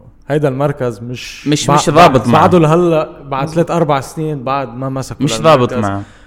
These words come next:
Speaker 1: فأنا برأيي، آه،
Speaker 2: ويتحملها
Speaker 1: مثل ما،
Speaker 2: المدرب.
Speaker 1: مثل ما، مثل ما نشوف بمباراة أتلتيكو شو صار، كيف، كيف كان عم يلعب أكتر بنص الملعب، التاني صار يطلع
Speaker 3: قربوا،
Speaker 1: لفوق.
Speaker 3: قربوا شوي. إيه.
Speaker 1: آه، مع روما، مع ليون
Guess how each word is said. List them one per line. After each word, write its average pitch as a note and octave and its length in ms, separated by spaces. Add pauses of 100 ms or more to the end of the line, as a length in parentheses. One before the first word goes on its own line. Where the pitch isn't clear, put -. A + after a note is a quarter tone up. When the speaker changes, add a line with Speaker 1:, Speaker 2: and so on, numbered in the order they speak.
(100)
Speaker 1:
فأنا D#3 220
برأيي، C#3 800
آه، A2+ 240
Speaker 2:
ويتحملها D#3 400
Speaker 1:
مثل F#3+ 80
ما، E3 60
Speaker 2:
المدرب. C#3+ 440
Speaker 1:
مثل E3+ 140
ما، F3 120
مثل D#3+ 200
ما E3 100
نشوف D#3+ 200
بمباراة C#3 380
أتلتيكو D3+ 420
شو - 160
صار، B2+ 300
كيف، - 480
كيف C#3 200
كان C3+ 160
عم B2+ 120
يلعب C3 240
أكتر C#3+ 340
بنص C3+ 360
الملعب، A#2 480
التاني C#3 480
صار A2+ 240
يطلع A#2+ 240
Speaker 3:
قربوا، A#2 160
Speaker 1:
لفوق. A#2+ 200
Speaker 3:
قربوا D3 200
شوي. A#2+ 240
إيه. E3+ 380 (120)
Speaker 1:
آه، A#2 240
مع A2+ 240
روما، D3 380
مع A2 180
ليون B2+ 320